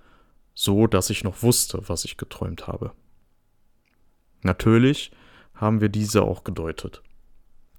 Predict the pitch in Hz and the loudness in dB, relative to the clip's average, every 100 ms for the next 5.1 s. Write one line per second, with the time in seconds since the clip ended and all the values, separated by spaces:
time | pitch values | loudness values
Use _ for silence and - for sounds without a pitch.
0 | _ _ _ _ _ _ _ - - - | _ _ _ _ _ _ _ -20 -12 4
1 | 110 113 - 101 98 101 - - 95 90 | 8 8 4 -2 -2 -4 -6 -6 -4 -4
2 | - - 90 90 127 175 190 175 - 160 | -6 -6 -4 -2 0 2 2 0 -2 -4
3 | 139 143 131 123 - 120 113 - - - | -2 -2 0 -2 0 -2 -2 -4 -20 -20
4 | - - _ _ - - 98 101 - - | -20 -20 _ _ -10 0 2 2 -2 -8